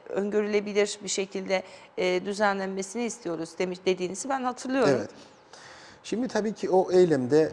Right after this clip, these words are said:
Speaker 2: e, biz tam anlamıyla, e, hayvan üreticilerine büyük bir destek verdik. Ve yılın son günü de burada bir program yapmıştık. Otuz bir,
Speaker 1: Evet.
Speaker 2: otuz bir Aralık'ta ve,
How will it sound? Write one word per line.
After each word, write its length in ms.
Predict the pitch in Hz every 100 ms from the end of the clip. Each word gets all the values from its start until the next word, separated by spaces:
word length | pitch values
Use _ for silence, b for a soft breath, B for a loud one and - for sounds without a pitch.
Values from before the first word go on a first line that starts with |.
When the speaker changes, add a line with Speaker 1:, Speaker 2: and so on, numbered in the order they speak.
| 156
Speaker 2:
e, 300 | 147 139 131
biz 320 | 151 135 - 131
tam 200 | 175 175
anlamıyla, 640 | 147 113 123 131 113 135 - 123
e, 440 | 127 123 117 113 110
hayvan 280 | 123 139
üreticilerine 840 | 139 123 113 110 110 110 113 117 147 - -
büyük 200 | 127 151
bir 120 | 156
destek 400 | 143 135 - -
verdik. 280 | - 90 131 - - B B B -
Ve 40 |
yılın 300 | 147 151 170
son 280 | 165 196 196
günü 220 | 143 143
de 120 | 151
burada 240 | 151 143 156
bir 80 | 156
program 400 | - - 196 160
yapmıştık. 580 | 117 107 - - - - _ _ - _ _ _ -
Otuz 180 | 127 -
bir, 120 | 226
Speaker 1:
Evet. 260 | 170 139 143
Speaker 2:
otuz 300 | 131 123 120
bir 180 | 139
Aralık'ta 480 | 143 143 147 - 151
ve, 160 | 156